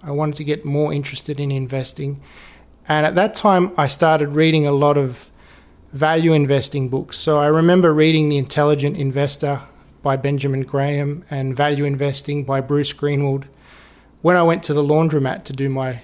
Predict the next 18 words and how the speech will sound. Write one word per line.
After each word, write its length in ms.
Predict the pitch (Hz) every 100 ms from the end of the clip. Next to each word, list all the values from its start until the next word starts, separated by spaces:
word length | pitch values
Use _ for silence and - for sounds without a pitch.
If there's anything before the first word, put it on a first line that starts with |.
| -
washing. 480 | 131 151 - 135 127
So 160 | - 139
I'd 120 | 135
bring 160 | 170 156
the 80 |
book. 300 | 131 160 160
I'm, 180 | 151 147 143
I'm 100 | 156
stuck 360 | - 185 170
for 160 | - 160
an 100 | 147
hour 440 | 151 151 151 156 - - -
while 120 | 147
I'm 100 | 147
waiting 280 | 147 156 151
for 160 | 147
a 80 | 143
load. 360 | 139 147 156